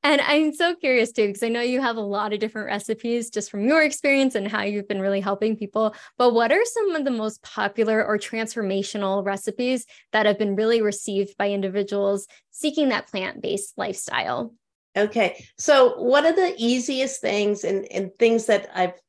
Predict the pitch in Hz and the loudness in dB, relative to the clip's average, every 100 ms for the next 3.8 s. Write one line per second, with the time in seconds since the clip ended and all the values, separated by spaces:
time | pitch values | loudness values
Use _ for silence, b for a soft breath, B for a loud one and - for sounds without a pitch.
0 | _ _ - 247 214 196 190 214 233 208 | _ _ -2 0 2 2 2 -2 -4 -2
1 | 190 190 185 208 185 185 180 175 - B | 0 0 0 0 0 -2 -2 -4 -6 B
2 | B B _ 220 240 254 233 - - 208 | B B _ 0 4 4 2 0 0 2
3 | 208 190 185 180 170 160 156 156 | 2 0 -2 -2 -4 -4 -4 -6